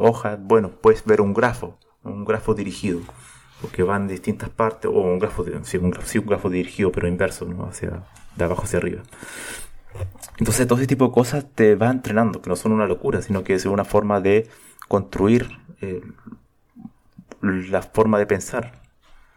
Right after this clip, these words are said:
Porque al final yo no creo que haya una de-, desconexión en, es-, en el que tú eres programador en tu horario laboral y después dejas de serlo. La única forma de tener más niveles de abstracción en tu mente y que al final te permiten re-, en resolver problemas complejos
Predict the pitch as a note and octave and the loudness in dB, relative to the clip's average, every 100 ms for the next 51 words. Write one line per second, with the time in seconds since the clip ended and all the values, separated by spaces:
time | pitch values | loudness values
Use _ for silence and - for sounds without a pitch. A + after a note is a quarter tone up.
0 | _ _ _ _ _ G2+ - G#2 G2+ G2+ | _ _ _ _ _ -10 -4 -2 0 4
1 | A2 A2+ - A2 A2 G2+ G2 F#2 - E2+ | 4 2 2 2 4 2 2 -2 -2 -6
2 | - F#2 F2 - A2+ A2 - F#2+ F#2+ - | -2 -2 -4 0 0 0 -6 -8 -8 -10
3 | - _ _ - F#2 F2+ G2 - G#2 - | -18 _ _ -2 -2 0 -2 0 0 0
4 | G2 F#2+ G#2 A2 - - - _ F#2 F2 | 0 4 4 2 -8 -20 -20 _ -8 0
5 | F#2+ F#2+ G2+ F#2+ F#2 G#2 G#2 - F#2+ - | 2 4 2 2 2 2 2 2 -2 0
6 | G2+ - - B2 - - - - _ _ | -2 -2 -4 -2 -2 -6 -14 -18 _ _
7 | _ - _ _ _ - G#2 A2 - A2 | _ -20 _ _ _ 0 2 2 2 4
8 | A2+ G2+ F#2+ - - - - G#2 G2+ G2+ | 4 2 0 -4 -16 -20 -4 2 2 2
9 | G#2+ B2+ A2+ G#2+ A#2 A2 G#2 F#2+ - - | 0 2 4 4 4 0 -2 -4 -2 -6
10 | - - G#2+ - G#2+ G#2 - G2+ - _ | -4 0 0 2 0 0 -4 -10 -12 _
11 | - - _ _ - - F#2 F2 F2 _ | -20 -20 _ _ -6 0 0 0 -4 _
12 | - F#2+ F2 - G2+ G2+ - F#2 A2 A2+ | 0 2 2 2 -2 -2 0 2 2 2
13 | F#2 F2+ F#2 - F#2 - G2 G2 G2+ - | 0 -2 -6 -4 -2 0 0 0 -2 -2
14 | F#2 F#2+ G2+ - F2+ - G#2+ A2 | 0 0 0 -2 -2 0 0 0